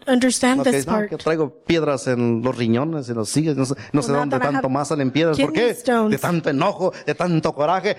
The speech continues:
Speaker 2: de
Speaker 1: Because
Speaker 2: tanto
Speaker 1: so much
Speaker 2: renegar, de
Speaker 1: anger
Speaker 2: tanto
Speaker 1: and
Speaker 2: y
Speaker 1: so much
Speaker 2: otra vez
Speaker 1: complaining.
Speaker 2: yo, ¿por qué yo? Y
Speaker 1: Again,
Speaker 2: ¿por
Speaker 1: me
Speaker 2: qué
Speaker 1: and
Speaker 2: nada
Speaker 1: why
Speaker 2: más
Speaker 1: me?
Speaker 2: yo?
Speaker 1: And only me.
Speaker 2: Pero eso no... Dios no quiere que sea así la actitud del creyente, del
Speaker 1: So
Speaker 2: que le
Speaker 1: God
Speaker 2: ama.
Speaker 1: doesn't want the attitude of
Speaker 2: Dios
Speaker 1: the
Speaker 2: quiere
Speaker 1: believer
Speaker 2: que
Speaker 1: to be that way.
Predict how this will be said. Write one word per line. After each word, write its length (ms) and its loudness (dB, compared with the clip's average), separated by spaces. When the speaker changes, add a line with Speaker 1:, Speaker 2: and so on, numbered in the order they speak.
Speaker 2:
de 80 0
Speaker 1:
Because 60 0
Speaker 2:
tanto 200 -2
Speaker 1:
so 80 0
much 80 0
Speaker 2:
renegar, 460 0
de 140 0
Speaker 1:
anger 180 2
Speaker 2:
tanto 340 0
Speaker 1:
and 60 2
Speaker 2:
y 60 2
Speaker 1:
so 60 0
much 280 0
Speaker 2:
otra 60 2
vez 120 -2
Speaker 1:
complaining. 300 2
Speaker 2:
yo, 180 2
¿por 140 -4
qué 180 0
yo? 80 0
Y 220 -8
Speaker 1:
Again, 360 2
Speaker 2:
¿por 40 2
Speaker 1:
me 120 4
Speaker 2:
qué 60 4
Speaker 1:
and 60 -2
Speaker 2:
nada 140 0
Speaker 1:
why 100 0
Speaker 2:
más 80 2
Speaker 1:
me? 60 -2
Speaker 2:
yo? 300 0
Speaker 1:
And 160 4
only 280 4
me. 300 4
Speaker 2:
Pero 160 2
eso 180 0
no... 140 2
Dios 200 2
no 100 2
quiere 280 0
que 100 -2
sea 160 0
así 160 -2
la 80 0
actitud 360 0
del 180 2
creyente, 720 0
del 140 0
Speaker 1:
So 60 -8
Speaker 2:
que 80 4
le 100 2
Speaker 1:
God 80 0
Speaker 2:
ama. 320 0
Speaker 1:
doesn't 180 2
want 340 2
the 80 2
attitude 540 2
of 140 2
Speaker 2:
Dios 20 -
Speaker 1:
the 60 2
Speaker 2:
quiere 340 2
Speaker 1:
believer 120 0
Speaker 2:
que 180 2
Speaker 1:
to 60 -2
be 140 0
that 220 0
way. 340 0